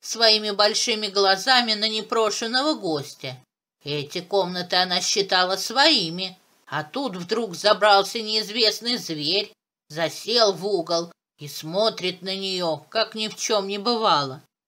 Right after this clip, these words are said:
Я видел, как сеттер начал дрожать от волнения и приготовился схватить его, если бы он бросился на малютку-медвежонка. Но вышло совсем другое,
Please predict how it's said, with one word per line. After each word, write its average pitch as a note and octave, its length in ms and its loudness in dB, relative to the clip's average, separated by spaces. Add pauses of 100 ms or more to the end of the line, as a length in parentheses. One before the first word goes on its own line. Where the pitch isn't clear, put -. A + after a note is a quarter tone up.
(180)
Я B3+ 280 2
видел, F#3 460 -2
как E3+ 280 -6
сеттер F#3+ 520 0
начал F#3+ 480 0
дрожать F#3+ 640 2
от D3 160 -10
волнения D#3+ 800 -4 (420)
и D#4 120 0
приготовился F3+ 880 -2
схватить A#3+ 720 -4
его, C#3 360 -8 (400)
если C4+ 440 0
бы C4 120 -2
он D4+ 200 2
бросился E3 640 -4
на E3+ 120 -6
малютку-медвежонка. F3 1500 -6 (400)
Но D3+ 200 -6
вышло D#3+ 420 -4
совсем G3 560 0
другое, F#3 720 0